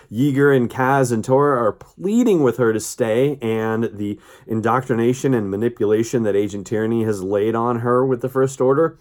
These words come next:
it's worked, and so she's going with them, not without some apparent bit of regret, it looks like, or some bit of remorse. There's definitely an emotional connection that still exists, and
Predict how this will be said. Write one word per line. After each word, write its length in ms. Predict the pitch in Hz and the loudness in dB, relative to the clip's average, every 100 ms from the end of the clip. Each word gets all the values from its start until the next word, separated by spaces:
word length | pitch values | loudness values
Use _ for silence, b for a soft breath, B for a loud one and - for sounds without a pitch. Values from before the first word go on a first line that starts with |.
| b _ - | b _ -2
it's 240 | 110 117 | -2 -2
worked, 460 | 107 127 202 139 104 | -2 2 2 0 -8
and 120 | 95 | -6
so 240 | 117 104 | 0 0
she's 320 | 101 - 123 | -2 -4 -4
going 300 | 110 143 143 | 0 0 2
with 140 | 123 104 | 0 0
them, 260 | 101 101 B B B - | -2 -4 B B B -4
not 400 | 117 139 160 143 | 2 4 4 2
without 640 | 156 160 135 151 151 - _ | 2 2 2 2 0 -4 _
some 720 | - - 160 175 185 180 175 175 | -10 -6 0 2 4 2 0 -2
apparent 480 | 139 143 196 202 | -6 0 0 2
bit 120 | 147 202 | 4 4
of 100 | 196 | 6
regret, 460 | 196 147 185 214 | 4 4 0 2
it 120 | 202 | -4
looks 280 | 190 208 - | 0 0 0
like, 220 | 226 214 | -2 0
or 160 | 185 151 | 2 2
some 400 | 139 - 160 170 | 0 -2 -2 0
bit 180 | 175 175 | 0 0
of 420 | 151 170 151 127 | 2 0 0 -4
remorse. 720 | 120 139 135 139 151 190 - | 0 2 4 2 2 2 -2
There's 400 | - 120 120 117 - B B - | -6 2 2 2 -6 B B -4
definitely 800 | 110 160 190 196 175 170 165 160 _ | 0 0 2 2 4 2 2 -4 _
an 100 | 135 | 0
emotional 480 | 143 147 160 160 139 | 4 2 2 0 0
connection 540 | 139 135 147 - 117 | 0 -2 -2 -2 -2
that 180 | 110 101 | -2 -6
still 320 | - - 120 | -12 -2 0
exists, 720 | 147 120 98 139 147 139 - B B B B | 0 -2 0 2 2 2 -10 B B B B
and 720 | 127 120 123 120 120 117 113 | 0 2 2 2 0 -2 -4